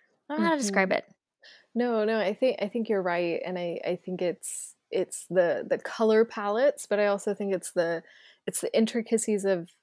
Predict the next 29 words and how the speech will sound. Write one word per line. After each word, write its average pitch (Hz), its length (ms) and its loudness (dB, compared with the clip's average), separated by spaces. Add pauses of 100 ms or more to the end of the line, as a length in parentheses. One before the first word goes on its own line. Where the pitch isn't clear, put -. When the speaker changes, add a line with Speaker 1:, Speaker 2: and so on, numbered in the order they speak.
(120)
Speaker 2:
of 170 220 -2
the 175 160 2
sets - 800 -2
and 175 440 -4
the, 170 380 -2 (520)
uh, 170 480 -4 (120)
the 185 260 0 (100)
oddness 190 840 4
of 180 240 2
all 170 240 6
of 170 140 -2
the 147 100 0
characters, - 840 -4
'cause - 260 0 (100)
none 247 320 6
of 349 140 6
his 226 180 6
characters 185 720 2
are 180 180 0
normal, 160 720 0 (340)
ever. 170 480 2 (540)
And 196 520 4 (420)
so 214 200 4
I 202 160 8
think 233 280 2
because 214 440 0
they're 185 200 6
so 190 640 0
quirky 165 800 0